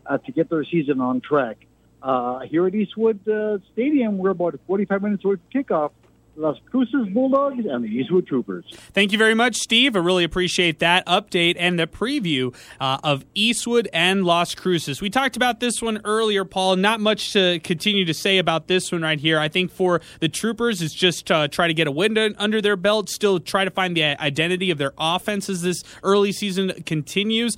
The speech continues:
Speaker 2: And then for Las Cruces, they're, they wanna p-, play, uh, they wanna play spoiler against the Troopers, and they wanna win tonight.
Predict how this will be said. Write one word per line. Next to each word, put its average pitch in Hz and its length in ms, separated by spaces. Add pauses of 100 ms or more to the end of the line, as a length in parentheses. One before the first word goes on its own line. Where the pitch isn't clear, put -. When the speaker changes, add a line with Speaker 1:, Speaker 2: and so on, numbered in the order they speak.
(200)
Speaker 2:
And 170 60
then 185 80
for 202 100
Las 180 240
Cruces, 202 460
they're, 196 200
they 175 120
wanna 214 220
p-, - 140
play, 175 320
uh, 147 280
they 175 120
wanna 214 200
play 180 200
spoiler 170 680
against 143 320
the 135 80
Troopers, 131 400
and 147 80
they 180 40
wanna 180 200
win 151 260
tonight. 113 360